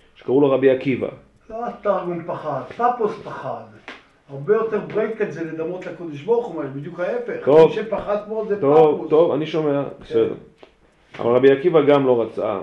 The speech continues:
Speaker 1: והוא אמר לו, אמר לו רבי עקיבא, דייך פפוס.
Speaker 2: Mhm.
Speaker 1: דייך פפוס.
Speaker 2: מה שתמיד אמרו לו, לך לגעים ועולות,
Speaker 1: כן,
Speaker 2: נו.
Speaker 1: נכון, דייך פפוס.
Speaker 2: Mhm.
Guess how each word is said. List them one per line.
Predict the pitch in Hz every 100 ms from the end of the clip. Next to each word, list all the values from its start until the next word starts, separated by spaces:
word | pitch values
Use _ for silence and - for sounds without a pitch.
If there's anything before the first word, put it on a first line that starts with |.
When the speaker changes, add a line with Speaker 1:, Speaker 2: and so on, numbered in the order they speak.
| -
Speaker 1:
והוא | 113 117
אמר | 117 143 160
לו, | 147 127 120 120
אמר | 127 156
לו | 170 156
רבי | 143 135
עקיבא, | 131 113 123 113 104 104 - - - - _ _ _ _ _ -
דייך | 110 143 147 202 220 -
פפוס. | 156 - 135 - 101 - - - 151
Speaker 2:
Mhm. | 139 127 135 139 - _ _ -
Speaker 1:
דייך | 110 147 180 180 117 107
פפוס. | 92 82 - - 160
Speaker 2:
מה | 165
שתמיד | 175 170 170 170
אמרו | 160 160
לו, | 160 156 143
לך | 156
לגעים | 156 147 151 147
ועולות, | 143 139
Speaker 1:
כן, | 113 117 117 135
Speaker 2:
נו. | - - 104
Speaker 1:
נכון, | 123 113 143
דייך | 156 185 190
פפוס. | 160 131 117 - - _
Speaker 2:
Mhm. | -